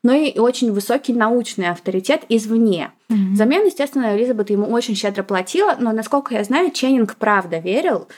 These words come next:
Speaker 1: в то, что этот продукт что-то может из себя представлять. В две тысячи одиннадцатом году Элизабет познакомилась с бывшим госсекретарем С Ш А Джорджем Шульцем.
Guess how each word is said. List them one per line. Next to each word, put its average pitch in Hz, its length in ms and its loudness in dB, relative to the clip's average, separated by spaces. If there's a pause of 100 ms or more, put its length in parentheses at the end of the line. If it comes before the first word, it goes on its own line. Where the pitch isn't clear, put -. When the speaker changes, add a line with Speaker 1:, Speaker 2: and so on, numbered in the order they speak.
(240)
Speaker 1:
в - 40 -4
то, 240 140 4
что 254 120 0
этот 214 200 -2
продукт 202 360 -2
что-то 220 300 -2
может 196 300 0
из 196 80 -6
себя 190 200 -4
представлять. 185 680 -6 (560)
В - 20 2
две 220 80 6
тысячи 302 220 2
одиннадцатом 277 360 2
году 220 320 2
Элизабет 269 480 0
познакомилась 247 680 0
с - 40 -18
бывшим 262 380 0
госсекретарем 226 760 -2
С 269 140 -4
Ш - 200 -4
А 240 180 0
Джорджем 226 500 -2
Шульцем. 240 560 -2